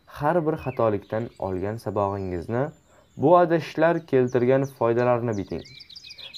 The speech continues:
Tez orada o'zingiz xatolarsiz o'tmish hayotingiz bunchalar yorqin va sermazmun kechmasligini tan olasiz.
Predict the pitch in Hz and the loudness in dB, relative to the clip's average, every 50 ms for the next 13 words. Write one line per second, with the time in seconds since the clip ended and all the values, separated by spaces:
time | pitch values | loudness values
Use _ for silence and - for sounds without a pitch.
0 | - - 131 135 143 - - 135 135 139 135 151 156 143 - 127 127 120 131 139 | -2 2 4 4 6 6 4 4 6 4 4 4 4 4 4 4 4 4 2 0
1 | 143 151 156 147 - 139 135 135 147 143 143 139 143 139 139 165 156 147 - - | 0 0 -2 -4 -2 -4 -2 0 2 2 4 2 2 0 -2 -4 -6 -2 0 0
2 | 131 127 - 151 160 156 - - 135 131 131 131 127 127 127 123 127 135 151 143 | 0 0 -2 -4 -6 -6 -6 -4 0 2 2 2 2 0 -2 -2 -2 -2 -2 -4
3 | 127 107 110 127 165 180 170 - - 143 139 143 139 127 107 117 123 131 131 - | -6 -6 -4 -2 -2 -2 -2 -2 0 0 2 2 2 0 0 2 0 0 0 -2
4 | - 147 131 104 92 104 107 110 110 113 - - - _ - - - 131 131 135 | -2 -2 -2 0 0 2 2 2 0 -2 -6 -14 -20 _ -20 -4 0 2 2 4
5 | 139 143 143 139 127 143 165 165 151 131 - 120 117 - 113 110 - - 101 98 | 4 2 0 0 0 -2 -2 -2 -2 -2 -2 -2 -2 -2 -4 -6 -6 -6 -6 -6
6 | 101 104 110 107 - - - 127 117 104 - 87 87 87 87 - - - | -4 -4 -6 -6 -8 -8 -8 -8 -6 -6 -6 -6 -6 -6 -8 -10 -12 -14